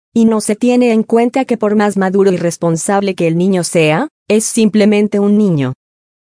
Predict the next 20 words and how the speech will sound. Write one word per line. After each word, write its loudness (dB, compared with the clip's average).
Como 2
padres -2
debemos 0
aprender 0
la 0
diferencia 0
entre 0
ser -2
independiente 0
versus -2
delegarles 0
responsabilidades -2
que -2
puedan 0
tener 0
consecuencias -2
fuera -2
de -2
su -2
alcance. -2